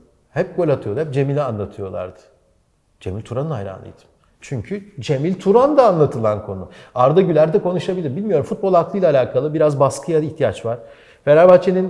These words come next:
tribünlerinin, gruplarının birbirleriyle kavga etmesine gerek yok. Bence yönetim için ciddi rekabetin olması lazım. Yani geçen hafta konuşmuştuk. Ötelemeye gerek yok. Fenerbahçe'nin yetenekli oyunculara ihtiyacı var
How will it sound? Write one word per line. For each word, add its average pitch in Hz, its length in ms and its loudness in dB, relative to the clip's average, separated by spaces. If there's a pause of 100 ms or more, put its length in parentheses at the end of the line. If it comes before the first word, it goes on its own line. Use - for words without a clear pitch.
tribünlerinin, 165 640 -2
gruplarının 160 480 -2
birbirleriyle 156 380 -4
kavga 151 260 -4
etmesine 151 420 -10
gerek 160 240 -10
yok. 170 160 -10
Bence 156 360 -8 (320)
yönetim 214 440 -2
için 180 260 -6
ciddi 156 300 -6
rekabetin 147 500 -4
olması 117 380 -8
lazım. 110 340 -12 (140)
Yani 123 280 -12 (1120)
geçen 143 200 -4
hafta 143 220 -4
konuşmuştuk. 160 480 -8 (920)
Ötelemeye 123 800 -4
gerek 123 300 -2
yok. 151 140 -4
Fenerbahçe'nin 147 760 0
yetenekli 147 440 -2
oyunculara 131 280 -4
ihtiyacı 101 380 -6
var 90 120 -10